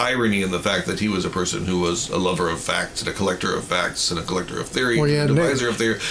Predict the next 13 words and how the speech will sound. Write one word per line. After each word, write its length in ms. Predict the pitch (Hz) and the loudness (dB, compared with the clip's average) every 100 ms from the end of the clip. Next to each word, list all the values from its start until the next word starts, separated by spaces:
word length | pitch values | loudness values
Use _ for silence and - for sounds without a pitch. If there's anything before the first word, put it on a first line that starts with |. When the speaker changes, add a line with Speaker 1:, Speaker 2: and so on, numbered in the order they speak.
| - | 0
Speaker 1:
and 140 | 151 | 2
went 160 | 160 156 | 4 2
on 220 | 151 151 | 2 2
and 100 | 139 | 2
on 200 | 139 127 | 2 2
and 100 | 127 | 4
on 300 | 151 151 131 | 4 4 2
about 280 | 113 113 113 | 2 2 2
what 100 | 117 | 2
we 120 | 113 | 4
knew. 500 | 127 165 127 117 107 - - - | 4 4 6 4 2 -4 -8 -2
Uh, 420 | - 120 117 117 120 | 0 2 2 2 2
but, 360 | 127 139 131 | 0 0 -2